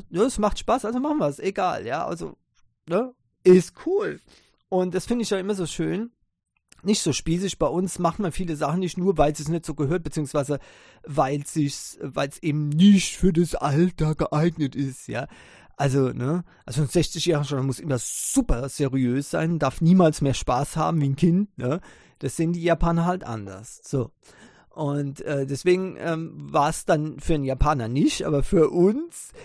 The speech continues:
sehr, ähm, äh, verwunderlich, dass es, ähm,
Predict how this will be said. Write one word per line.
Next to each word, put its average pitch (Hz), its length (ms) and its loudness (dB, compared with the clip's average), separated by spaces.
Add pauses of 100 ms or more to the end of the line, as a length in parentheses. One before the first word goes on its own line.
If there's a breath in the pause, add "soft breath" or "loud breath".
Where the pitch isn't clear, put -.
sehr, 185 580 0 (320 loud breath)
ähm, 160 560 0 (640)
äh, 156 300 -10
verwunderlich, 175 760 2
dass 135 220 0
es, - 280 -10 (460 loud breath)
ähm, 143 320 -4